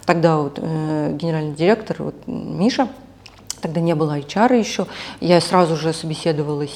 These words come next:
с ним, и, э, мы, наверное, сошлись на том, что у меня европейская маркетинговая, и он прошел, э, э, тогда учился на программе M B A, и, в принципе, он был лучший, вообще единственный получил самый высокий балл за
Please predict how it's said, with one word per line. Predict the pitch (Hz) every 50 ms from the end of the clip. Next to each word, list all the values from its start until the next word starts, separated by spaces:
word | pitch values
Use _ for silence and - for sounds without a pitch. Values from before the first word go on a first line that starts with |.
| -
с | -
ним, | 170 175 180 233 294 349 359 339 - - - - - - -
и, | - 180 180 185 185 185 185 190 180
э, | 175 170 165 - 175 175 175 170 165
мы, | 165 175 185 233 277
наверное, | 285 269 220 220 220 208 -
сошлись | - - 165 - - 214 214 214 -
на | 185 170 165
том, | - 220 269 285 269
что | - - 185 - -
у | 170
меня | 160 156 156 160 190
европейская | 262 311 311 311 311 311 320 302 294 302 - 277
маркетинговая, | 269 269 262 262 - - 247 226 208 208 208 - - - - -
и | - 214 220 - - 226
он | 202 196 175
прошел, | 165 - - 165 165 165 - - 208 233 269 302 302 - - - - - -
э, |
э, | - 170 165 165 165 165 160 - - - 180 175 175 175 170 165 156 -
тогда | - 185 180 180 185 175 170
учился | 160 165 - - 202 175 - - 170
на | 165 160
программе | 165 175 170 160 180 180 170 170 165
M | 165 170 175 165 165
B | 143 165
A, | 165 170 208 277 349 381 - - - - - - - -
и, | 170 175 180 180 180 180 175 180 175 175
в | 175
принципе, | 196 214 240 233 214 196
он | 185 185
был | 156 180 175
лучший, | 165 165 185 240 277 277 - - 285 269 254
вообще | 185 170 - - -
единственный | - 160 175 165 226 196 - - 165 147
получил | 139 - 160 156 156 - 185 165
самый | - - 175 170 165 156
высокий | 147 156 - - 156 139 - -
балл | 147 143 160 214 285 339 311 240
за | 190 175 190 185 175 -